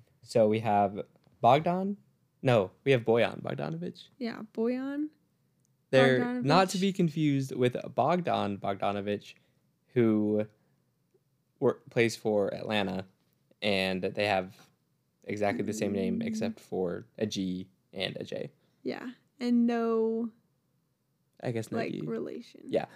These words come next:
Speaker 1: no relation. Um, both from Croatia.
Speaker 2: That's interesting. Huh?
Speaker 1: So, uh, Bogdanovic is really good shooter.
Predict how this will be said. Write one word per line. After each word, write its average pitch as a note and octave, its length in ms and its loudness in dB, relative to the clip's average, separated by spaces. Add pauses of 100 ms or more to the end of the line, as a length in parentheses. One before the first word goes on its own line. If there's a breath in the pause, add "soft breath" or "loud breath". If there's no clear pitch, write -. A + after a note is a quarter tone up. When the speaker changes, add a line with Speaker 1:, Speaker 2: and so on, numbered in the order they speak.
Speaker 1:
no C#3 120 8
relation. A2+ 440 6 (200)
Um, G2+ 240 2
both A2 200 4
from G2+ 460 -2 (760)
Croatia. A2 380 -4 (760)
Speaker 2:
That's A3 180 -12
interesting. A#3 640 -16
Huh? C4 60 -20
Speaker 1:
So, G#2 480 4 (180)
uh, G2+ 160 0
Bogdanovic A2+ 600 0
is A2+ 340 -10 (720)
really B2+ 220 2
good B2 140 0
shooter. A2+ 560 0